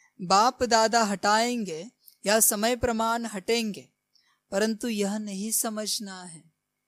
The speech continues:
यह नहीं समझना। इस बात को ध्यान में रखना।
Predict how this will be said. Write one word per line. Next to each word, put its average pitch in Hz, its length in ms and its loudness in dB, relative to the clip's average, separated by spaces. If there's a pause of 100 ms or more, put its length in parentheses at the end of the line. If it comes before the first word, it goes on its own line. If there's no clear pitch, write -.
(880)
यह 214 220 -2
नहीं 214 280 -6
समझना। 160 760 -8 (1900)
इस - 160 2
बात 190 380 0
को 233 140 -6
ध्यान 202 320 -6
में 233 180 -8
रखना। 147 480 -16